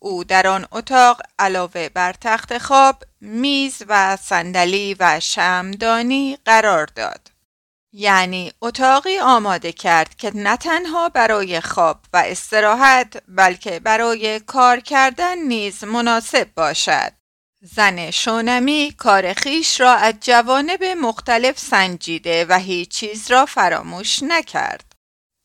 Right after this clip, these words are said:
از این پس الیشع تنها برای صرف غذا نزد آنها توقف نمی‌کرد، بلکه او در آنجا محل اقامتی یافته بود که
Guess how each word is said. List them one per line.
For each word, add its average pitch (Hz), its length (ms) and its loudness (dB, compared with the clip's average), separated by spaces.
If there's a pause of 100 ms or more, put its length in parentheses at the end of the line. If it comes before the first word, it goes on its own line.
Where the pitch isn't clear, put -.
(180)
از 294 180 0
این 453 220 -4
پس 185 380 0 (100)
الیشع 277 680 4
تنها 269 520 0
برای 220 560 -2
صرف 196 460 2
غذا 214 680 4
نزد 202 420 -2
آنها 208 580 0
توقف 208 720 -2
نمی‌کرد، 190 920 0
بلکه 185 400 2
او 269 360 -6
در 208 240 2
آنجا 190 460 -2
محل 190 600 -2
اقامتی 269 720 -2
یافته 190 480 2
بود 151 280 -16
که 160 340 -6